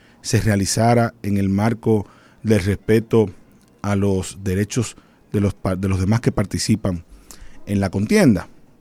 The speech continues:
Específicamente en este caso, el, el, lo que se está,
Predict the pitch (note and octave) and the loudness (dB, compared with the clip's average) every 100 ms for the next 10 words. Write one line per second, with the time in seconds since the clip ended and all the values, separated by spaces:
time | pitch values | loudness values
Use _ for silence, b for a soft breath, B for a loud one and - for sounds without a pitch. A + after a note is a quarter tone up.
0 | _ _ _ F2 - E2+ C3 B2 A#2+ D3 | _ _ _ -8 -8 -4 2 4 4 2
1 | A2+ - - C3 - D3 F#2 - F2 E2+ | 0 -2 -2 -4 -4 -4 -6 -10 -10 -8
2 | D#2+ A1+ F#2 F#2 F#2+ F2 F#2 - G#2 A#2 | -10 -10 -8 -6 -6 -6 -6 -2 0 0
3 | G#2+ | -2